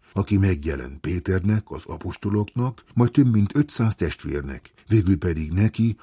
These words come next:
aki üldözte őt. A feltámadt Jézussal való találkozás eredményezte a megtérését, amelyre ma emlékezünk, kezdte beszédét Leó pápa.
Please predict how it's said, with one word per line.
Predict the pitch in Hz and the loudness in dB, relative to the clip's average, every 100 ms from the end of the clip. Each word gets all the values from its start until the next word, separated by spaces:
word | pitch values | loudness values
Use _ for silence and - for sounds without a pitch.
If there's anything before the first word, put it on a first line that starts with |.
| - | -6
aki | 95 - 117 | -4 -2 2
üldözte | 117 87 71 71 - | 4 2 0 -6 -8
őt. | 71 50 _ - _ _ _ _ _ _ - | -8 -10 _ -20 _ _ _ _ _ _ -2
A | 117 | 0
feltámadt | 127 107 92 90 90 85 | 2 2 2 0 0 0
Jézussal | 95 78 82 - 85 | -2 -2 -4 -2 0
való | 95 85 | 0 0
találkozás | 71 104 90 87 - 82 85 - | -2 -2 0 -2 -4 -6 -6 -4
eredményezte | 107 85 78 82 82 80 - 90 | -4 -4 -6 -4 -4 -4 -6 -6
a | 85 | -2
megtérését, | 104 107 - 80 69 65 64 55 - _ - - | -2 -2 -4 -6 -6 -8 -12 -14 -18 _ -20 -20
amelyre | - 104 92 85 95 | -4 0 0 0 0
ma | 98 98 | 0 0
emlékezünk, | 90 78 71 73 76 73 69 - - _ - _ | 0 -2 -6 -10 -12 -12 -14 -16 -20 _ -20 _
kezdte | 131 120 110 | -6 -4 -4
beszédét | 82 78 82 78 71 71 - | -4 -4 -4 -4 -4 -8 -8
Leó | 76 67 71 | -8 -6 -6
pápa. | - 82 71 - _ | -10 -14 -14 -18 _